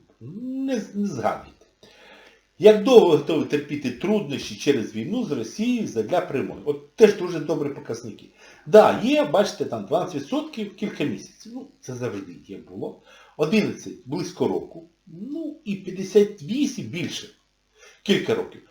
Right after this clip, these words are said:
Це ще раз говорить, що війну можна затягувати. Ну, в великому рахунку війна може бути і десять років. Люди, як ви бачите, більше половини якби налаштовані. Е.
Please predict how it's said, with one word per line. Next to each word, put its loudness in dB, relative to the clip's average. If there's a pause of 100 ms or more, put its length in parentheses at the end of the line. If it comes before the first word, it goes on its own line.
(180)
Це -2
ще 2
раз 0
говорить, -2
що -2
війну 2
можна 0
затягувати. -6 (240)
Ну, -8 (260)
в -14
великому 2
рахунку -2
війна -4
може 0
бути -6
і -4
десять -12
років. -20 (680)
Люди, 0
як 2
ви -2
бачите, 2
більше -4
половини -2
якби -4
налаштовані. -4
Е. -16